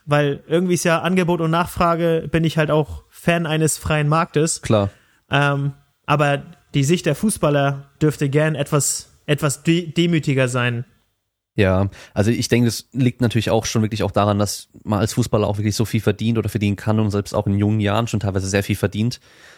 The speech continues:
Speaker 2: dass man dann natürlich von sich selbst, gerade eben in jungen Jahren, dann sehr schnell mal sehr überzeugt ist und halt denkt, ja, F-, Fußball ist natürlich der krasseste Sport und so, deswegen verdienen wir am meisten und so. Ähm,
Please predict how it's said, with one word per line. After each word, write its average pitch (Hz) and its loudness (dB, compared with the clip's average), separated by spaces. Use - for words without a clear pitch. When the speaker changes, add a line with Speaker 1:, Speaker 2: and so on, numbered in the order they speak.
Speaker 2:
dass - -2
man 104 4
dann 98 4
natürlich 104 0
von 107 0
sich 101 -2
selbst, - -2
gerade 113 0
eben 113 0
in 107 2
jungen 104 2
Jahren, 101 0
dann 98 -2
sehr 104 0
schnell 104 0
mal 98 -2
sehr 107 0
überzeugt 110 -2
ist 101 -6
und 98 0
halt 101 0
denkt, 98 -2
ja, 95 0
F-, - -18
Fußball 110 0
ist 104 0
natürlich 107 0
der 107 -6
krasseste - -4
Sport 110 0
und 110 0
so, 110 0
deswegen 104 -2
verdienen 107 -2
wir 110 0
am 110 0
meisten 117 -2
und 123 0
so. 139 -2
Ähm, 101 0